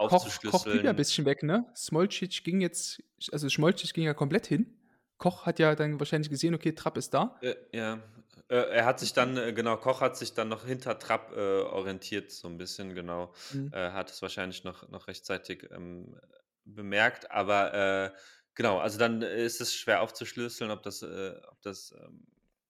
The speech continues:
Speaker 2: wie heißt es, d-, äh, Signal <laughs> nicht kam
Speaker 1: Mhm.
Speaker 2: von Trapp oder die es einfach nicht gehört haben und dann, äh, muss er den natürlich aber trotzdem ja fangen. Also, äh, das ist ja eigentlich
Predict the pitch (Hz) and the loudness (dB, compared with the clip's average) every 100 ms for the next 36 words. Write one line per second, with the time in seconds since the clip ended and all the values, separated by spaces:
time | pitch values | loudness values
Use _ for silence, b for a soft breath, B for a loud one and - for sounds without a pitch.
0 | _ _ _ B B B B B B _ | _ _ _ B B B B B B _
1 | 101 101 - 95 - - 113 110 113 90 | -8 -6 -6 -8 -8 -4 -4 -2 -4 -4
2 | 104 117 110 123 143 165 147 147 - 151 | -4 4 6 8 8 6 6 4 2 -4
3 | 131 143 - 143 139 139 131 - 139 131 | -2 -4 2 4 4 2 -8 -2 -2 0
4 | 110 107 101 101 101 107 107 107 - 95 | 0 0 -2 -8 -6 -4 -6 -8 -4 0
5 | 110 131 110 95 92 95 104 B B B | 2 0 0 0 2 2 0 B B B
6 | - 101 101 101 101 92 85 - _ _ | -4 0 2 2 0 0 -4 -12 _ _
7 | _ _ _ _ 95 117 - 120 127 127 | _ _ _ _ -6 -2 0 2 4 4
8 | 120 131 120 104 101 - 127 - 110 90 | 4 -2 0 0 0 0 0 -2 -2 -2
9 | - 117 147 104 80 92 98 95 - 95 | -2 -2 -2 -2 -6 -4 -4 -4 -2 -2
10 | 92 92 - 95 107 - 101 85 - 110 | -2 -4 -8 -12 -14 -4 -2 -2 -6 -10
11 | - 110 104 | -8 -8 -8